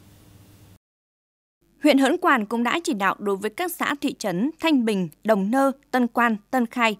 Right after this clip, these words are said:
thực hiện cách ly tại các khu cách ly tập trung của huyện. Các xã còn lại tổ chức thực hiện cách ly tập trung theo phương châm người xã nào cách ly tập trung tại xã đó và bốn tại chỗ nhằm đảm bảo tốt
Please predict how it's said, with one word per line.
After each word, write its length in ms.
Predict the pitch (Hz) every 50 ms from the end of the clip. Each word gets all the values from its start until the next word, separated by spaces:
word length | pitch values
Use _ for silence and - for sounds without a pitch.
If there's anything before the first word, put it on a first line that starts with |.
| _ - _ _ -
thực 160 | 262 262 226
hiện 160 | 269 202 190
cách 180 | - - 349 339
ly 280 | - 311 311 311 302 277
tại 200 | - - 190 -
các 180 | - 269 285 285
khu 140 | - 254
cách 160 | 247 - 302 311 294
ly 120 | 294 277
tập 240 | - - 208 - - -
trung 180 | - 247 233 214
của 140 | - 170 160
huyện. 240 | 175 185 175 - 233 _ _ _ _ _ _ _ -
Các 160 | - 339 370
xã 260 | 359 - 254 262 285 330
còn 160 | - 262 202 190
lại 160 | 202 - - _
tổ 180 | - 247 202 160
chức 240 | - - 330 403 - _ _ _ -
thực 160 | 269 240 190
hiện 160 | 240 214 254
cách 180 | - - 339 330 302
ly 140 | 285 285
tập 220 | 277 - 202 156 - -
trung 200 | 240 226 208 208 -
theo 140 | 240 226 196
phương 240 | - - 240 214
châm 240 | 208 - 247 233 214 - - _ - _ - -
người 220 | 254 277 254 247
xã 180 | - - 247 -
nào 300 | 349 330 262 190 160 - _ _ -
cách 180 | - 339 - 311
ly 120 | 302 294
tập 240 | - - 226 170 - -
trung 240 | 226 220 208 196 185 -
tại 180 | - 208 - 214
xã 200 | - - 269 277
đó 320 | 277 202 175 175 247 311 - _ _ _ _ _ -
và 160 | 202 254 254
bốn 320 | 226 214 220 233 240 294 349 -
tại 120 | 285 -
chỗ 280 | - - - - 349 392 - _ _ _ _ _ -
nhằm 260 | 247 269 294 277 269 262
đảm 140 | 254 233
bảo 120 | 226 208 160
tốt 240 | - - 381 440